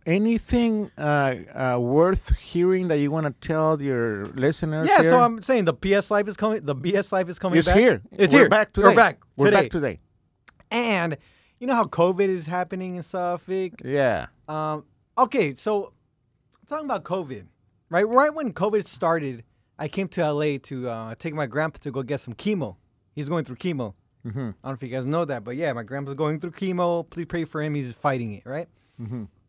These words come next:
Speaker 2: He's fighting cancer. So anyways, I went to, um,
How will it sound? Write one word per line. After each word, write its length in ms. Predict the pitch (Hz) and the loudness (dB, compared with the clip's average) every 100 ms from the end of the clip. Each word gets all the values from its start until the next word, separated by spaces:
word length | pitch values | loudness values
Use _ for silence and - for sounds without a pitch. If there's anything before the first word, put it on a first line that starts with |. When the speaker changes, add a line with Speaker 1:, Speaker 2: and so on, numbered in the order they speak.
| _ | _
Speaker 2:
He's 140 | - 127 | -16 -8
fighting 220 | 143 135 | -6 -6
cancer. 340 | 160 147 113 92 _ _ _ _ _ _ _ _ | -6 -8 -10 -20 _ _ _ _ _ _ _ _
So 120 | - | 0
anyways, 280 | 226 220 165 175 | 2 2 0 0
I 120 | 175 | 0
went 240 | 214 269 - | 0 -4 -6
to, 180 | 233 202 | -8 -6
um, 540 | 165 147 123 107 104 | -6 -8 -12 -16 -20